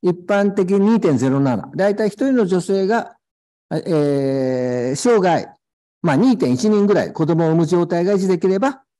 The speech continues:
人口置換水準が、つまり人口が減らないで一定水準っていうふうに考えられています。ですね。そうすると、え、少子化というのは、この二点ゼロ七を下回ると少子化なんですよね。ですね。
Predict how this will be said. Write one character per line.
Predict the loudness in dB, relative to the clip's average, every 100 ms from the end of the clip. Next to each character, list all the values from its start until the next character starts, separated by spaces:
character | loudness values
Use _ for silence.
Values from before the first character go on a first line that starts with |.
| _ _ _ _ -6
人 | 2 2 4
口 | 2
置 | 2 2
換 | 0 2
水 | 2 2
準 | 2 2
が、 | 2 2 0 -4 -4
つ | 0
ま | 2
り | 2
人 | 2 2
口 | 2
が | 2
減 | 2
ら | 4
な | 4
い | 2
で | 2
一 | 0
定 | 0 2
水 | 2 2
準 | 0
っ | -2 -8 _ _ _
て | 0
い |
う |
ふ | 4
う |
に | 2 2
考 | 0 0 0
え |
ら | 0
れ | -4
て | -12
い |
ま | -18
す。 | -20 _ _ _ _ -16
で |
す | -2
ね。 | -2
そ | 2 2
う |
す | 2
る | 0
と、 | 2 2 2 -2 -12 _ _ _ _ _ _ _ _ -2
え、 |
少 | 2 4
子 | 2
化 | 2 2
と |
い | 4
う | 4
の | 4
は、 | 2 2 -2 -8 _ _ _
こ | 2
の | 2 0 -4 _ _ _ _
二 | 4 4 4
点 | 4 4
ゼ | 4 4
ロ | 4
七 | 4 4 2
を | 0
下 | 2 2 4
回 | 2 0
る | -2 _ 0
と | 0 0 -4
少 | 2 2
子 | 2
化 | 0
な | 0
ん |
で | -2
す | -8
よ | -12
ね。 | -14 -18 _ _ _ _ _ -10
で | -6
す | 0
ね。 | 0 -2